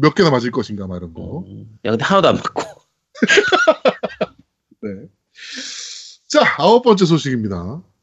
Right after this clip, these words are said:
Speaker 1: 에일리언 시리즈 신작이라고 공개가 됐었는데, 사실은 모바일 게임이 공개가 됐어요. 어, 에일리언 블랙아웃이라는 모바일 게임이 공개가 됐는데, 아직 에일리언 게임이 남아있다라고 합니다. 그리고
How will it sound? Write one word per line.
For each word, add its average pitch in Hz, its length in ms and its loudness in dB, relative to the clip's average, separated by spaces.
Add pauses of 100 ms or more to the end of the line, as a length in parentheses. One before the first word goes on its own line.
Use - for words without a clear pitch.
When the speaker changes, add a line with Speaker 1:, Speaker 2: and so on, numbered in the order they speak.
(360)
Speaker 1:
에일리언 240 1300 4
시리즈 180 600 4
신작이라고 220 720 4
공개가 147 340 4
됐었는데, 131 420 6
사실은 175 320 6
모바일 165 440 8
게임이 226 280 6
공개가 107 340 4
됐어요. 101 580 2 (840)
어, 107 240 6
에일리언 180 360 8
블랙아웃이라는 156 600 4
모바일 117 300 -2
게임이 113 220 -6
공개가 110 280 -4
됐는데, 101 560 -2 (400)
아직 208 420 2
에일리언 185 360 8
게임이 147 220 4
남아있다라고 139 800 2
합니다. 110 480 -8
그리고 120 440 -4